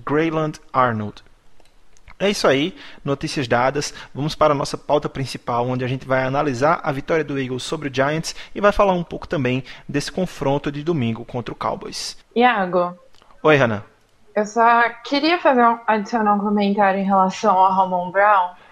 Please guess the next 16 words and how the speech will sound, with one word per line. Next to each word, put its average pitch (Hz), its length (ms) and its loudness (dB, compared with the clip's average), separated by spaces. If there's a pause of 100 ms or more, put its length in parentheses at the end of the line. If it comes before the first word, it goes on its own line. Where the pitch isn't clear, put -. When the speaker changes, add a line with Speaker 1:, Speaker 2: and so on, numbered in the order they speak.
(200)
Speaker 1:
Ah, 120 300 2
pode, 196 240 4
Speaker 2:
Que 220 120 6
Speaker 1:
com 220 100 8
certeza, 131 500 4
vamos 120 220 -2
lá. 110 160 0 (640)
Speaker 2:
<laughs> - 760 -6
que 269 200 0
poupar 262 500 4
o 294 100 0
Ramon 233 380 0
Brown 196 440 2
da, 185 460 0
do 190 160 -10
pra-, 190 320 0